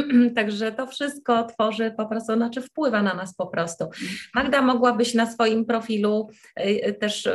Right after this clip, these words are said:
Speaker 1: właśnie, a może masz, bo ja nie, nie, nie wszystko oglądałam, może masz taką informację, jak zrobić taki płyn właśnie, y, taki, wiesz, do
Speaker 2: Do dezynfekcji.
Speaker 1: tak,
Speaker 2: Nie
Speaker 1: do
Speaker 2: mam,
Speaker 1: dezynfekcji rąk.
Speaker 2: ale mnie za-, zainspirowałaś,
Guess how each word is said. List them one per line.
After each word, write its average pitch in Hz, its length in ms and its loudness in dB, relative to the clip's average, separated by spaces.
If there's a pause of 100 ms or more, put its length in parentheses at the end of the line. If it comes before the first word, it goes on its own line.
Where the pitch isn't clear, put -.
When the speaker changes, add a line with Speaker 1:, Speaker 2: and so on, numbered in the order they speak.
Speaker 1:
właśnie, 208 340 -4
a - 40 0
może 214 260 4
masz, 233 400 2 (200)
bo 185 220 0
ja 185 340 -6
nie, 185 280 -6
nie, 185 160 -4 (100)
nie 196 180 2
wszystko 196 380 -4
oglądałam, 196 540 2 (280)
może 220 180 0
masz 302 160 2
taką 220 240 -2
informację, 208 560 -2
jak 196 160 -4
zrobić 196 320 -2
taki 190 240 -8
płyn 175 260 -8
właśnie, 170 600 -6 (320)
y, - 100 -12
taki, - 280 -10
wiesz, - 540 -4 (380)
do - 160 -2
Speaker 2:
Do 175 340 2
dezynfekcji. - 640 -12 (160)
Speaker 1:
tak, 175 160 2
Speaker 2:
Nie 180 60 -2
Speaker 1:
do 214 120 6
Speaker 2:
mam, 285 180 6
Speaker 1:
dezynfekcji - 480 -4
rąk. 185 120 6
Speaker 2:
ale 240 200 4
mnie 214 280 -2
za-, 226 220 -2
zainspirowałaś, 214 840 0